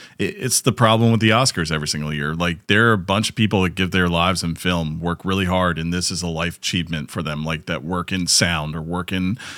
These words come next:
costume design, whatever. And no one knows outside of really, really hardcore industry, uh, knowledgeable folks who they are. And,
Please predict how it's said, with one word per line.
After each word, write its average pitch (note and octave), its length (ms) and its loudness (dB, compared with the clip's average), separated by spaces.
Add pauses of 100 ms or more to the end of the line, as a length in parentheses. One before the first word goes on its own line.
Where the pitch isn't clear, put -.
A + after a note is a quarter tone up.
(160)
costume G2+ 460 2
design, D#2 840 0
whatever. F2+ 540 2 (200)
And E2 440 2
no G2+ 160 4
one F#2 220 4
knows F2 580 0 (120)
outside F2+ 340 2
of D#2 120 -2
really, F2 420 0
really E2 360 0
hardcore E2+ 560 0
industry, E2 640 0 (540)
uh, D#2+ 180 4
knowledgeable E2 500 0
folks F2 540 0 (200)
who G2+ 180 2
they E2+ 160 4
are. E2 380 0 (160)
And, D#2 500 0